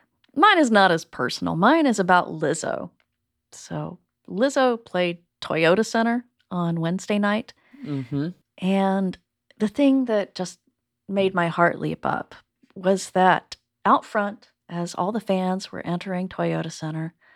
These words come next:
Speaker 1: they were greeted by the Elsick High School Mighty Ram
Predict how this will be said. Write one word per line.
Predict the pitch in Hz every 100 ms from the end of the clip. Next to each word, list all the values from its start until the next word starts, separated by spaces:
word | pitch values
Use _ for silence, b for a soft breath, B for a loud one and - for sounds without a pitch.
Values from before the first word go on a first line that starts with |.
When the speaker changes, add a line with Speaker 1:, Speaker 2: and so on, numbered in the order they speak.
| b b b b
Speaker 1:
they | 175
were | 175
greeted | 170 196 214 214
by | 175 175 175 175 170
the | 151 -
Elsick | 190 214 - 220 220 -
High | - - 175
School | 180 - 170 165
Mighty | 165 165 196 208 208 175
Ram | 170 185 190 190